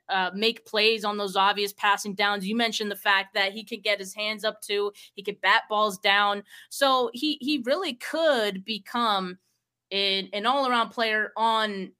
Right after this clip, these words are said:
uh, you know, those obvious passing downs. So I, I think that'll be good for the forty-niners. That is a great,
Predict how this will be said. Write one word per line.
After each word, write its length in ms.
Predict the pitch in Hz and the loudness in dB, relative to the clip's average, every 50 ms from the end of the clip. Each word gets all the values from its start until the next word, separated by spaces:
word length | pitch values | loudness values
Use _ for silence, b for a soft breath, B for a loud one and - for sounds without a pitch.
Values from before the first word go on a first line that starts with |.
| _ _ - | _ _ -8
uh, 400 | 185 185 185 180 175 170 165 151 - | -6 -4 -4 -2 -2 -2 -4 -6 -6
you 100 | 180 185 | -8 -8
know, 200 | 180 175 175 170 | -6 -6 -6 -6
those 360 | 165 175 170 170 - - - - _ | -6 -6 -8 -8 -10 -12 -16 -6 _
obvious 420 | 196 196 202 196 190 180 180 180 - | 2 2 2 2 2 -2 -4 -6 -6
passing 480 | - - 196 185 180 - - 151 151 - | -2 0 2 2 0 -2 -6 -12 -12 -12
downs. 400 | - 139 131 123 127 151 - b b b b b b b b | -12 -14 -14 -14 -16 -18 -20 b b b b b b b b
So 400 | - - 208 180 170 165 151 - 160 | -6 -2 0 0 0 0 -2 0 0
I, 240 | 185 - - 180 | 0 2 2 2
I 40 | 202 | 0
think 300 | 190 196 214 202 185 190 | 0 0 -2 -2 -2 2
that'll 320 | - 196 190 185 185 180 175 | 4 6 6 6 4 2 0
be 180 | 175 175 170 | -2 -4 -4
good 300 | - - 180 170 165 156 | -2 -2 -2 -2 -2 -4
for 80 | - 170 | -8 -12
the 60 | 156 | -14
forty-niners. 640 | - - 185 175 170 160 160 160 160 156 151 156 160 | -8 -6 -4 -4 -4 -2 -2 0 0 0 -2 -2 2
That 180 | 196 220 233 | 4 4 4
is 140 | 226 202 170 | 4 0 -2
a 60 | 180 | -6
great, 440 | - _ - 190 196 196 180 - - | -12 _ -6 -2 0 0 0 0 -4